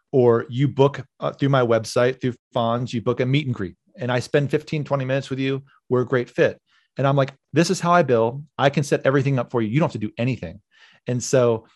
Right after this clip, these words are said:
we're seeing a lot of these providers now, once they get their, their feet on, they're saying, "I'll do a little extra upfront, knowing that this long-term relationship, like,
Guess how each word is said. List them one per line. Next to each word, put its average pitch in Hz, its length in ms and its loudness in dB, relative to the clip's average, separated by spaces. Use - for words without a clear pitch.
we're 120 120 0
seeing 175 340 0
a 143 60 4
lot 123 160 2
of 120 60 -2
these 120 120 -2
providers 113 540 -2
now, 127 380 0
once 123 260 0
they 127 140 -2
get 120 180 -10
their, 110 300 0
their 104 340 -4
feet 165 140 -2
on, 131 100 0
they're 110 80 -4
saying, 107 240 -8
"I'll 160 200 -4
do 190 180 2
a - 20 2
little 131 240 0
extra 135 360 -4
upfront, 110 420 -6
knowing 139 480 4
that 120 160 0
this 117 180 -2
long-term 123 540 -2
relationship, 113 640 -2
like, 101 240 -4